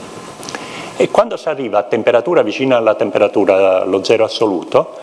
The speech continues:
tutte queste onde si sovrappongono e tutti gli atomi cominciano a comportarsi come un unico sistema,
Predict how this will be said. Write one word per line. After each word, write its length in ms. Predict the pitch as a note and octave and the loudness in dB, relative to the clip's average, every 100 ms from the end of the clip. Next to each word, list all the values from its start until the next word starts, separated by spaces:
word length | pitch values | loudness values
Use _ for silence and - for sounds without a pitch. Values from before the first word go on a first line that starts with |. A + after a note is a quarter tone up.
| - | -12
tutte 260 | - G3+ F3+ | -2 0 2
queste 300 | C#3+ C3+ C#3 | 0 0 0
onde 300 | B2 G2 G2 | 0 0 -2
si 100 | A2+ | -2
sovrappongono 920 | G#2 A2 - - G2+ F#2 G2+ C#3 D#3+ - | 0 2 2 0 -2 0 -2 0 -2 0
e 220 | C#3 - | 0 2
tutti 320 | A3 G#3+ G3 | -2 0 2
gli 80 | F3 | 4
atomi 400 | C#3 C#3 D3+ D3 | 2 -2 -4 0
cominciano 400 | C#3+ C#3 C#3+ C3+ | 2 2 2 0
a 40 | |
comportarsi 680 | - D3+ F3+ - D3 - C3+ | 0 0 0 2 -2 -2 -4
come 180 | A#2+ A#2 | -2 0
un 80 | |
unico 320 | B2 A#2 G#2+ G2+ | 0 0 0 -2
sistema, 520 | - - F2+ E2 | -2 -2 -2 0